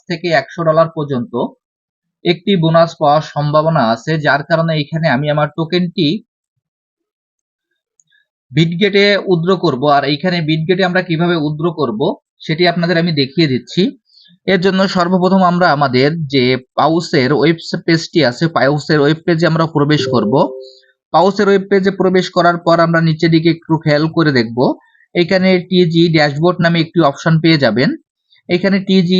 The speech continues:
ড্যাশবোর্ড নামে যে অপশনটি আছে, আমরা এখানে ক্লিক করব। আমি এখন টিজি ড্যাশবোর্ডে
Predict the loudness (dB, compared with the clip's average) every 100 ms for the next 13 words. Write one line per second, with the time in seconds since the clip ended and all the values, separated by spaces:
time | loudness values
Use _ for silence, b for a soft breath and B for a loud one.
0 | 2 2 2 2 0 2 0 2 2 0
1 | 0 0 2 0 2 0 0 0 0 2
2 | 2 2 2 0 -2 0 0 -2 _ b
3 | b b b 0 0 0 0 2 2 2
4 | 2 2 2 0 0